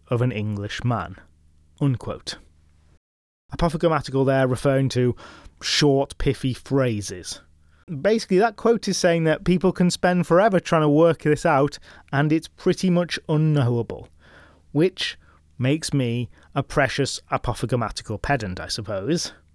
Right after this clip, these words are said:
And this happens to relate really neatly to the whole discussion about tracking down origins of stories, as I think it's a perfect example of the sheer limitation of the written record. Here is a phrase so well known that an author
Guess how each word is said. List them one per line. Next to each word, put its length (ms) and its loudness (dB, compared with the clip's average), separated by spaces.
And 140 2
this 160 0
happens 420 -2
to 120 -2
relate 260 2
really 200 2
neatly 440 0
to 160 -4
the 80 2
whole 240 2
discussion 420 -4
about 220 -2
tracking 360 -2
down 300 0
origins 460 0
of 80 -10
stories, 580 -2
as 160 -4
I 80 0
think 240 -2
it's 100 -6
a 60 0
perfect 800 -4
example 520 0
of 140 -2
the 60 0
sheer 280 2
limitation 640 0
of 240 0
the 80 2
written 280 0
record. 460 -4
Here 300 4
is 120 2
a 40 0
phrase 500 -4
so 400 0
well 300 2
known 340 -2
that 180 -2
an 120 0
author 420 2